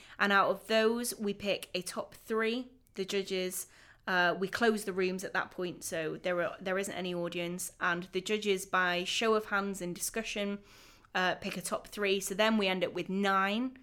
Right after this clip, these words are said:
so three for each category. And then out of those nine, we end up picking a top three. And then out of those three, we pick an overall. So yeah,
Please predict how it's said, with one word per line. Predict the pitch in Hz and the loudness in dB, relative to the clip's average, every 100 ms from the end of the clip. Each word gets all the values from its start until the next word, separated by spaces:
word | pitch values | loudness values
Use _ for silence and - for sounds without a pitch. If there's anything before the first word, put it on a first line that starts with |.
| - - | -20 -10
so | - 170 | -4 -2
three | 170 - 185 185 | -4 -4 -2 -2
for | 175 | -4
each | - 170 - | -10 -8 -4
category. | 226 - - 196 196 - - - - | -4 -4 -4 -2 -2 -6 -20 -16 -6
And | 185 | 0
then | 180 180 | 0 2
out | 175 - | 0 0
of | 165 | -2
those | - 220 226 | 2 4 4
nine, | 214 208 202 202 202 - - - | 4 4 4 2 0 -6 -16 0
we | 190 | 2
end | 180 | 2
up | - | 0
picking | 196 185 175 | -6 -6 -6
a | |
top | 175 - - - | -6 -10 -12 -6
three. | 233 233 214 214 214 - - | 2 4 4 4 -2 -10 -6
And | 185 | 0
then | 180 | 2
out | 156 | 0
of | 175 | 0
those | 180 175 | -2 -2
three, | - 220 202 202 196 | 0 4 4 4 0
we | 220 196 | -6 -6
pick | 202 - - | -6 -6 -6
an | 180 | -4
overall. | - 180 175 175 160 156 | -2 -2 -2 -4 -2 -4
So | 175 185 170 170 - | -4 0 0 -2 -4
yeah, | 185 175 147 | 0 0 0